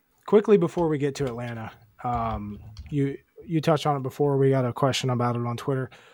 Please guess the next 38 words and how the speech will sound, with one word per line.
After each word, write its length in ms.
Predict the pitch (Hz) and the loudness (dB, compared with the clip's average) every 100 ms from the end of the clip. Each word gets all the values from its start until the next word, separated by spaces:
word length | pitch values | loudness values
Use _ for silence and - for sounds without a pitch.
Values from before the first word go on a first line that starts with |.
| _ | _
Front 320 | _ - 185 180 | _ 0 0 0
Row 340 | 175 170 170 | -4 -2 -2
is 120 | 160 | -2
now 160 | 160 156 | -2 -2
a 60 | 143 | -2
tier 260 | - 165 | 2 4
one, 420 | 160 156 147 139 139 | 6 4 2 -2 -4
uh, 300 | 135 135 131 127 | -2 0 0 -2
with 160 | 127 | -6
Penske 380 | - 151 - 147 | 0 0 2 2
Alliance. 560 | 131 131 127 120 - - _ _ _ _ _ - | 2 2 -2 -4 -10 -16 _ _ _ _ _ -6
Is 80 | 131 | 2
there 120 | 151 | 4
any 120 | 165 | 6
other 160 | 160 147 | 6 4
team 500 | 143 160 156 143 151 _ _ _ - | 4 6 6 4 0 _ _ _ -4
with 240 | 139 135 | -2 0
an 60 | 139 | 2
alliance 420 | 131 139 135 127 | 4 4 4 0
like 140 | 123 | -2
that? 260 | 135 131 127 | 2 0 0
I 80 | 131 | 0
feel 160 | 151 | 2
like 160 | 139 135 | 2 0
Spire 520 | - 135 135 139 131 | 0 2 4 2 0
or 40 | 120 | -4
Kaulig 440 | - 143 139 127 - - | 0 2 2 0 -6 -2
teamed 240 | 147 135 | 2 2
up 100 | 123 | 0
with 80 | 120 | -4
Trackhouse 540 | - 135 131 127 117 | 0 0 2 -2 -2
or 60 | 123 | -4
something, 340 | 127 120 120 | -4 -4 -6
but 140 | 117 120 | -6 -2
could 120 | 131 | -2
be 100 | 113 | -2
totally 300 | - 123 113 | -2 -2 -2
wrong. 380 | 107 107 95 | -4 -6 -6